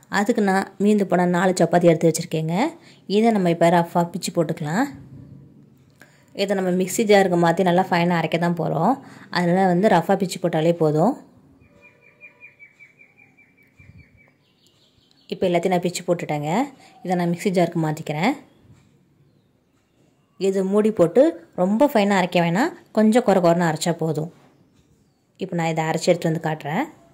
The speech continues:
இப்ப பாருங்க, இந்த அளவுக்கு அரைச்சீங்கன்னா கரெக்டா இருக்கும். கொர கொரன்னு அரைச்சிருக்கேன் பாருங்க. இதுக்கு மேல உங்களுக்கு நேவாது, இந்த அளவுக்கு தான் நேகும்.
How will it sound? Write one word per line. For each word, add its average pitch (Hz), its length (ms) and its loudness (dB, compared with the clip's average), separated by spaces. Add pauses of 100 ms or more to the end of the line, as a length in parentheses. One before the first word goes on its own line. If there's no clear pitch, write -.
(2250)
இப்ப 180 220 -8
பாருங்க, 160 280 -2 (400)
இந்த 190 160 2
அளவுக்கு 180 220 4
அரைச்சீங்கன்னா 170 380 0
கரெக்டா 156 280 0
இருக்கும். 196 340 2 (1300)
கொர 185 100 2 (120)
கொரன்னு 175 240 2
அரைச்சிருக்கேன் 160 420 -6
பாருங்க. 160 240 -2 (160)
இதுக்கு 190 240 2
மேல 214 180 6
உங்களுக்கு 175 280 0
நேவாது, 175 360 4 (220)
இந்த 170 120 2
அளவுக்கு 165 220 2
தான் 175 140 2
நேகும். 165 320 -2